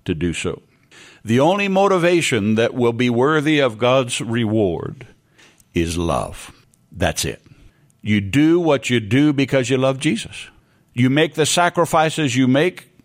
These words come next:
to proclaim the Word of God and to help others and to encourage others in their spiritual walk. You make those sacrifices that God said He'll compensate,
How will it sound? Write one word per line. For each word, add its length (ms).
to 160
proclaim 840
the 100
Word 200
of 140
God 320
and 200
to 120
help 280
others 460
and 160
to 80
encourage 500
others 360
in 100
their 160
spiritual 500
walk. 280
You 140
make 280
those 200
sacrifices 840
that 120
God 360
said 180
He'll 160
compensate, 800